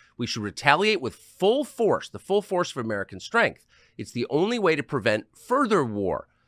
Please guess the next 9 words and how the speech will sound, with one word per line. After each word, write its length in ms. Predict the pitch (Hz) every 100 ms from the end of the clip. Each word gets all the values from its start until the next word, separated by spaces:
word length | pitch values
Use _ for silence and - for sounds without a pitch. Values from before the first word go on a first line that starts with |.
| _ _
If 160 | -
we 100 | 98
do 140 | 151 262
not, 380 | 247 170 139 -
these 200 | 120 113
attacks 500 | 139 127 92 - - -
will 240 | 87 82
continue." 640 | - 131 127 240 277 143 - _ _ _ _ _ _ _ _ _ _ _ _
Interesting. 580 | - 311 - 151 - -